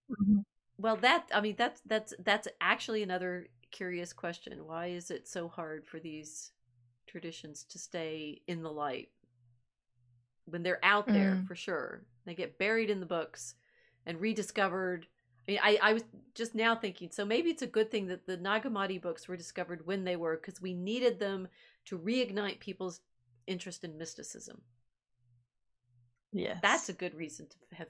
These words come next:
Speaker 2: found them in the mid twentieth
Speaker 1: <laughs>
Speaker 2: century, <laughs> right after World War Two, right after Indiana Jo-, no, Indiana Jones not real, but, you know, the true Indiana Jones finding being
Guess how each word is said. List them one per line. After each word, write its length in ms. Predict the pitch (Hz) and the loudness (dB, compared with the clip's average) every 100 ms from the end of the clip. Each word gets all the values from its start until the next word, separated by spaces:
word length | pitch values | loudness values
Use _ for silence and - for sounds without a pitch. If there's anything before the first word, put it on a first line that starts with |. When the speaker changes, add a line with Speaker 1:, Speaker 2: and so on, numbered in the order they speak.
| - | -6
Speaker 2:
found 200 | 165 160 | -4 -4
them 120 | 156 | -8
in 80 | 151 | -10
the 60 | |
mid 220 | 151 160 - | -10 -10 -12
twentieth 420 | - 160 - 214 | -14 -6 0 2
Speaker 1:
<laughs> 0 | |
Speaker 2:
century, 720 | 180 175 - - - - - - - | 0 -8 -10 -4 -4 -6 -18 -20 -20
<laughs> 200 | - - | -8 6
right 220 | 277 302 277 | 8 8 8
after 240 | - 240 | 6 6
World 260 | 214 220 180 | 4 4 4
War 140 | 196 196 | 2 0
Two, 340 | - 202 170 | 0 0 4
right 200 | 202 247 | 6 8
after 240 | 247 247 | 6 6
Indiana 380 | 214 208 202 190 | 2 4 0 0
Jo-, 140 | 180 - | -4 -6
no, 240 | 170 151 - 165 - | -6 -6 -8 -20 -10
Indiana 320 | 190 170 165 | -8 -6 -8
Jones 280 | 156 147 139 | -8 -10 -10
not 120 | - 151 | -12 -8
real, 220 | 147 147 - - - | -8 -10 -18 -12 0
but, 200 | 180 - _ - | 0 0 _ -8
you 100 | 190 | -4
know, 140 | 170 - _ | -4 -6 _
the 100 | 220 | 0
true 360 | 220 - 277 269 | 2 4 4 6
Indiana 480 | 262 226 214 214 208 | 4 2 2 2 0
Jones 400 | 190 196 180 - | 0 -2 -4 -4
finding 560 | 220 208 208 180 175 | 0 2 2 0 -2
being 440 | 170 180 180 175 | -2 -2 -2 -6